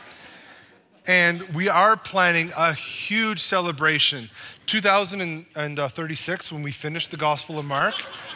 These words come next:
we're gonna have, like, a carnival and a celebration, share testimonies. It's gonna be great.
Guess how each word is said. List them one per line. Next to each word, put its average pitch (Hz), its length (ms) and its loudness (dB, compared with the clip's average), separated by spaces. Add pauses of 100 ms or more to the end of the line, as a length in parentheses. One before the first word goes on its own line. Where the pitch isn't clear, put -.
(100)
we're 170 100 0
gonna 185 160 4
have, 170 320 4
like, 143 200 -2
a 143 40 -6
carnival 196 760 4
and 151 140 -2
a 139 40 -4
celebration, 180 1200 4 (400)
share 175 260 4
testimonies. 180 960 2
It's 151 100 -10
gonna 175 200 -4
be 156 100 -4
great. 139 320 0